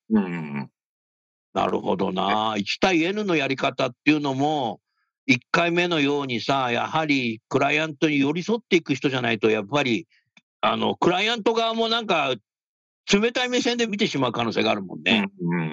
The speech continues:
Speaker 1: ん。
Speaker 2: そこはかなりベテランじゃないと難しいね。
Speaker 1: うん。あ、そうですね。
Speaker 2: 「何者が来たんだ！」みたいな形になっちゃうとさ。
Speaker 1: <laughs> うん。
Speaker 2: 何者だって名刺に書いてあるだけじゃダメですよね、これ。
Speaker 1: うん。<laughs> うん。
Speaker 2: なるほどな。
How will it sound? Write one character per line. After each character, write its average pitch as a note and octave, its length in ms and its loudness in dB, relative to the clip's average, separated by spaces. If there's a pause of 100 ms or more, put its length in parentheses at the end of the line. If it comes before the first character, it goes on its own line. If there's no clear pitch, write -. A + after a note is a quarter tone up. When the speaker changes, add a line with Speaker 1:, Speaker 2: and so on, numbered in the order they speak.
Speaker 1:
ん。 C#2 100 -14 (520)
Speaker 2:
そ G#3+ 120 2
こ - 100 2
は G3+ 100 2
か - 160 -2
な C4+ 120 0
り G#3 80 4
ベ D3+ 180 2
テ E3+ 100 0
ラ F3+ 120 0
ン F3 40 -4
じ E3 60 0
ゃ E3 60 2
な D#3+ 80 0
い - 20 -4
と B2 100 0
難 A2+ 280 0
し A#2 140 2
い - 20 -2
ね。 E2+ 280 -4 (140)
Speaker 1:
う A2 100 6
ん。 F2+ 320 -2
あ、 G2 200 0
そ B2 220 2
う - 20 -2
で G2+ 80 -2
す - 100 -14
ね。 C#2+ 380 -2
Speaker 2:
「何 G3+ 240 2
者 E4 240 2
が D#4+ 120 0
来 - 120 -4
た E4 100 0
ん D#4 80 -2
だ！」 C4+ 160 0
み G3+ 140 0
た F3 100 0
い D#3+ 60 0
な D#3 80 0
形 C#3 300 0
に C#3 80 0
な C#3+ 100 2
っ - 20 -6
ち - 140 2
ゃ - 20 0
う A2+ 80 -4
と D3 120 -6
さ。 A2 120 -2
Speaker 1:
<laughs> C3+ 560 0 (1120)
う - 20 -2
ん。 D#3+ 380 -6 (540)
Speaker 2:
何 G3 280 2
者 C#4+ 300 0
だ C4 100 0
っ A3 100 -10
て E3 120 4
名 G3+ 180 2
刺 A#3+ 140 -4
に A3 60 -2
書 A3+ 120 2
い A3 60 -2
て F#3+ 80 0
あ E3+ 40 2
る D#3 60 0
だ C3+ 120 -4
け B2 80 2
じ A2+ 40 -2
ゃ G#2 60 -2
ダ G#2 140 0
メ C#3 120 -2
で C#3+ 100 -2
す - 120 -8
よ - 80 -6
ね、 D2+ 160 -10
こ - 80 -4
れ。 G2+ 80 4
Speaker 1:
う F#2+ 60 2
ん。 - 20 -6 (2250)
<laughs> - 0 -
う D2 220 -2
ん。 - 20 -16
Speaker 2:
な G#2+ 160 0
る G#2+ 80 2
ほ G2 160 0
ど F#2 140 -2
な。 A#2 480 -2